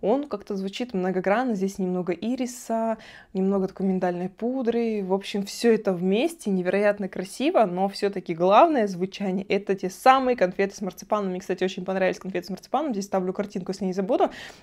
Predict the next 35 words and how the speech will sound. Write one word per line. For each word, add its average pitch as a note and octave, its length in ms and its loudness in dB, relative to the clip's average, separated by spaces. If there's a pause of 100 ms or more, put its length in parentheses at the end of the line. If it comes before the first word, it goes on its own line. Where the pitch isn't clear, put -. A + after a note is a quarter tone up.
Приобретали F#3+ 560 4
в F3 180 -4
Метро F#3 320 2
мы E3 140 -4
эти E3+ 220 -6
конфетки. A#3+ 640 0 (540)
Очень G#3+ 340 4
мне F3 100 4
они E3 100 2
понравились, G3 640 6
и G3 120 0
мне F#3+ 280 4
прям G3 400 4
вот F3+ 160 2
этот F#3+ 240 2
аромат F#3 400 4
напоминает F#3 460 0
те F#3+ 100 -2
конфеты. G3 380 0
Мне, G3 80 2
наверное, F#3 180 0
заикарится G3 480 2
он F#3+ 60 -2
с - 40 -10
этим F#3+ 200 0
Новым G3 200 2
годом, C#4 260 2
потому F#3+ 240 0
что G3 140 -4
мне F#3 180 2
хотелось F#3+ 500 2
именно F#3 340 2
конфет G3 400 2
с - 60 -10
марципаном, F4 640 8